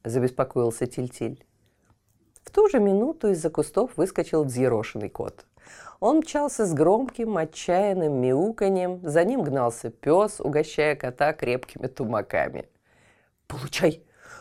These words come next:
получай! Ты заслужил это сполна!" выкрикивал пес. "Еще и не то будет! Еще и не так тебе от меня достанется!" Тиль-Тиль и Метель бросились разнимать их.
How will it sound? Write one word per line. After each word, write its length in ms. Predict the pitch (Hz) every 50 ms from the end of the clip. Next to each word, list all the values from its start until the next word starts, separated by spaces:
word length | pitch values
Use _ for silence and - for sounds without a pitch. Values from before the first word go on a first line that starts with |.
| - _
получай! 720 | - - 160 131 165 151 - - - 226 214 156 - - _ _ _ - - - _ _
Ты 180 | - 320 311 247
заслужил 720 | 151 - 165 - - - 143 170 147 - 247 302 226 156 -
это 320 | 196 233 247 - 214 220
сполна!" 720 | 220 - - - _ - 139 180 196 139 151 190 233 165 - _ _ _
выкрикивал 640 | - 165 151 156 185 160 151 151 - 131 135 135 135
пес. 440 | 135 - 139 117 110 - - - _ _ _ _ _ _ _ _ _ _ _ _ _ _
"Еще 320 | - 180 - - 190 190 190 - - -
и 80 | 202
не 140 | 214 226 247
то 340 | 233 - 156 143 151 - _ _
будет! 440 | - 185 190 185 - 131 - - - _ _ _ _ _ _ _ _ -
Еще 240 | - - - 220
и 120 | - - 214
не 140 | 294 294 269
так 360 | - - 185 185 - - - - - -
тебе 320 | - 269 208 226 170 - -
от 140 | 127 - -
меня 280 | 254 202 180 175 - -
достанется!" 800 | - 147 - - - 160 123 131 143 - - - 131 131 131 - _ _ _ _ _ _ _ _ _ _ _ _ _ _ _ _ _ _
Тиль-Тиль 640 | - - 254 262 262 262 - - 330 359 381 392 440 -
и 80 | 208 214
Метель 440 | 226 220 214 - - 294 285 262
бросились 640 | 185 156 170 185 220 233 233 - 214 190 196 190 -
разнимать 680 | 160 151 156 151 170 160 139 131 123 117 117 117 - -
их. 200 | 123 131 -